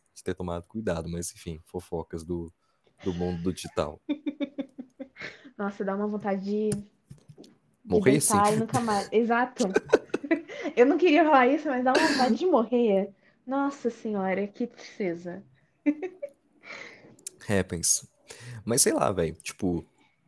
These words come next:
Speaker 1: na verdade, eu nem, nem, nem sei mais pra onde que o assunto foi. <laughs> Eu perdi totalmente, eu devo ter fugido todo, desculpa.
Speaker 2: Não, eu também não sei a-, pra onde a gente continua o assunto. <laughs>
Speaker 1: Não, porque, sei lá, eu, eu acho muito complexo.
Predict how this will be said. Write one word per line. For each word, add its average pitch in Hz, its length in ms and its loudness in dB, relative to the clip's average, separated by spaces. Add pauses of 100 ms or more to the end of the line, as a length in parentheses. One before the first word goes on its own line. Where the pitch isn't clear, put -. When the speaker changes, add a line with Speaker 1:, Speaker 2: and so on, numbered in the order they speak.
(600)
Speaker 1:
na 98 100 0
verdade, 104 240 2
eu 101 40 2
nem, 131 120 -2 (120)
nem, 127 220 -4
nem 143 200 -2
sei 104 180 0
mais 95 200 -2
pra 95 140 -6
onde 90 100 -8
que - 80 -10
o - 20 2
assunto 95 280 -10
foi. - 220 -4
<laughs> - 140 -4
Eu 123 100 2
perdi 127 340 -2
totalmente, 104 480 -2
eu 104 60 -2
devo 98 180 2
ter 98 300 2 (480)
fugido 117 380 -4
todo, 90 260 -6
desculpa. - 460 -6 (540)
Speaker 2:
Não, 330 400 2
eu 294 200 6
também 311 240 -2
não 359 100 0
sei 269 400 4 (380)
a-, 220 220 2
pra 220 360 2
onde 226 200 0
a 247 40 2
gente 240 200 -2
continua 214 420 0
o 214 140 2
assunto. 277 720 2
<laughs> 466 880 -12
Speaker 1:
Não, 127 120 4
porque, - 200 -2
sei 117 160 -2
lá, 107 200 0
eu, 80 160 -4
eu 95 200 0
acho 92 240 -6
muito 90 180 -6
complexo. - 800 -6